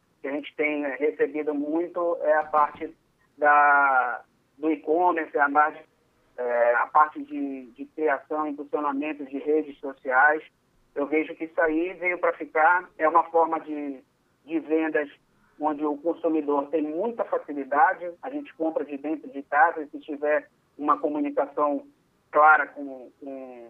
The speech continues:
com o seu, com o seu cliente, o cliente fica ainda mais, é, satisfeito com a, com a venda. Então, eu vejo que a empresa que não, não se adaptar pra esse, pra essa realidade vai ficar pra trás, sob pena de,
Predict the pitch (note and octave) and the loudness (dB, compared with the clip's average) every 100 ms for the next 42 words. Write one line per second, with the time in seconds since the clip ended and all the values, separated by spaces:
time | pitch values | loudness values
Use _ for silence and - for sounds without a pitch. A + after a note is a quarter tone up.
0 | _ _ _ _ C#3 C#3+ C#3+ C#3+ D3 C3+ | _ _ _ _ -10 -8 -2 0 0 -2
1 | C3 _ C#3 D3+ C#3+ D3+ C#3+ D3 E3 - | -8 _ -6 -6 -6 -6 -6 -6 -8 -4
2 | E3 D3 D#3 D3+ - D#3 D3+ D3 D3 D3 | -4 -4 -6 -8 -8 -6 -2 -2 0 0
3 | C#3 C#3+ D3+ - _ _ _ _ - B2+ | 2 2 0 -12 _ _ _ _ -8 -2
4 | A#2+ - C#3 D3+ - C#3+ C#3+ C#3+ C#3+ C#3 | -2 0 -2 -2 -8 -6 -4 -6 -4 2
5 | C3 B2+ A#2+ A2+ _ - C#3 B2+ B2 A#2 | 2 2 -4 -10 _ 0 0 0 -8 -8
6 | A#2 - D#3 E3 C3+ - _ _ _ C3 | -10 -2 0 0 -4 -12 _ _ _ -8
7 | C3+ D3+ D3+ D#3+ E3+ D#3 D3 D3 D3+ D#3+ | 0 0 0 0 2 2 -2 -6 -6 -6
8 | E3+ D#3+ D#3 C#3+ C3 D3 D3 - D3 C#3+ | -4 -2 -4 -6 -10 -10 -10 -4 -2 -2
9 | D3 C#3+ C#3+ C#3+ C#3+ C#3 C#3 C3+ D3 C#3+ | -4 -2 -2 0 0 0 0 -2 -8 -8
10 | C#3+ C3 - _ _ C3 C3 C3 C3 C3+ | -10 -10 -16 _ _ -2 0 2 0 -2
11 | C#3 C#3 C3+ B2+ B2+ D3 D3 C#3+ C#3+ C#3+ | 0 0 -2 -2 0 -2 -4 -4 -6 -6
12 | - C3 C3+ C3 C3 C#3+ D3 - D3 C#3+ | -6 -4 -4 -2 2 2 0 -8 -8 -6
13 | C#3+ D3 D3 C#3+ C#3 | -6 -6 -4 -6 -8